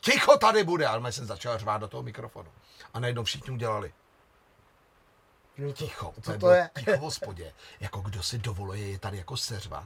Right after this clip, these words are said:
Speaker 2: Mhm.
Speaker 1: Já říkám: "Nebojte se, bude to trvat jenom dvě minutky, mám tady jenom takový super čísilko, podívejte se, zasmějte se a pak zase můžete chlastat."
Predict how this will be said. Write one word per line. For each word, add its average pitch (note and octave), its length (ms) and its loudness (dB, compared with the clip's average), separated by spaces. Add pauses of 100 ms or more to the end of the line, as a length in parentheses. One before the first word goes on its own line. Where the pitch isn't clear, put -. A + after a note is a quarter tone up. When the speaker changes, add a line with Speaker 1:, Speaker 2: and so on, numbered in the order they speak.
Speaker 2:
Mhm. B2+ 260 -10
Speaker 1:
Já F#2+ 80 -8
říkám: F2 300 -8 (100)
"Nebojte A3 340 8
se, E3+ 320 4 (340)
bude E3 140 -2
to D#3+ 140 4
trvat D3+ 220 10
jenom D3 180 4
dvě C#3 140 0
minutky, E3+ 580 2 (300)
mám C3+ 140 0
tady D3 140 4
jenom D3 140 4
takový C#3 160 2
super - 480 2
čísilko, F#3 680 4 (380)
podívejte F3 420 -2
se, D#3 320 8
zasmějte D#3 480 -2
se C#3 300 6 (520)
a A2+ 60 -2
pak B2 160 -4
zase B2+ 200 -4
můžete A2+ 260 -4
chlastat." - 340 -8